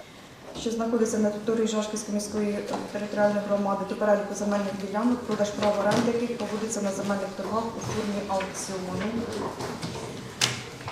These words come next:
Дванадцяте. Про включення земельної ділянки комунальної власності площею три нуль сім двадцять га до переліку земельних ділянок, продаж права оренди яких проводиться на земельних торгах у формі аукціону.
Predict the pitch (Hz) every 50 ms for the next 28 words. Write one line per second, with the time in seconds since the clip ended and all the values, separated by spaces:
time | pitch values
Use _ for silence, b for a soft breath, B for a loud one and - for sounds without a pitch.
0 | - - - - 226 240 240 233 214 196 190 196 - 202 - 208 202 - 214 208
1 | - 226 247 247 - 240 233 220 220 220 233 233 233 226 208 220 214 208 196 202
2 | 190 - - 220 214 214 220 214 214 208 208 208 208 214 214 214 214 202 - -
3 | 208 214 - 208 214 226 220 226 - - 214 214 - - 226 220 202 196 190 -
4 | - - 214 208 208 - - 185 190 190 - - 202 220 220 - 214 214 226 240
5 | - - B B B B B B B B B B B B B B B B B B
6 | B B - - - - 214 233 233 240 240 240 233 240 240 233 247 226 - 233
7 | 233 233 240 233 226 233 233 233 226 220 226 226 226 226 - - - 233 226 226
8 | 220 - - 220 220 214 214 220 214 220 214 214 214 208 208 - - - - 220
9 | 208 208 214 202 196 - 208 196 208 202 - 214 214 214 208 208 202 - - 214
10 | 202 202 208 208 - 262 - 214 208 214 202 202 196 190 190 190 - - 208 208
11 | 202 202 196 190 190 190